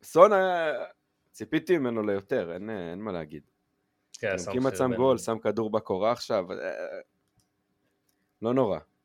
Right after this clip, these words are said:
Speaker 1: עכשיו
Speaker 2: זה
Speaker 1: אני
Speaker 2: הזמן
Speaker 1: אוציא
Speaker 2: להוציא.
Speaker 1: אותו, כנראה המחזור,
Speaker 2: ועכשיו
Speaker 1: ואז,
Speaker 2: הוא יתפוצץ.
Speaker 1: אה, כן,
Speaker 2: כן.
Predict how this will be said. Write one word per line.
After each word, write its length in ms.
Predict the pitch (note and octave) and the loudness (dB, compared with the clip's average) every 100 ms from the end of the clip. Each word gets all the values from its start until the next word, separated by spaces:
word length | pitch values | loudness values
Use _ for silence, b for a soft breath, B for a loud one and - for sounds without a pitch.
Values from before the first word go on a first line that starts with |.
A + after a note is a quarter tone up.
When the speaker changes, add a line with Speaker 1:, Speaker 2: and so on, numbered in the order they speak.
| _ _ - | _ _ -8
Speaker 1:
עכשיו 240 | - E3+ | 4 6
Speaker 2:
זה 60 | G3+ | 6
Speaker 1:
אני 80 | A#3+ | 4
Speaker 2:
הזמן 100 | - | 2
Speaker 1:
אוציא 140 | F3 | 6
Speaker 2:
להוציא. 160 | D#3+ B2 | 6 6
Speaker 1:
אותו, 100 | A#2 | 2
כנראה 320 | A2+ A#2 B2 | 4 6 6
המחזור, 540 | B2+ C3+ B2+ E3+ C#3+ G#2 | 8 6 4 6 8 6
Speaker 2:
ועכשיו 240 | G2 G#2 | 4 4
Speaker 1:
ואז, 100 | D3+ | 2
Speaker 2:
הוא 100 | A#2+ | 0
יתפוצץ. 100 | A#2+ | 0
Speaker 1:
אה, 220 | A#2+ A#2 - _ _ _ _ _ F#2 | 0 -2 -6 _ _ _ _ _ -10
כן, 100 | E2+ | -8
Speaker 2:
כן. 80 | D#2 | -10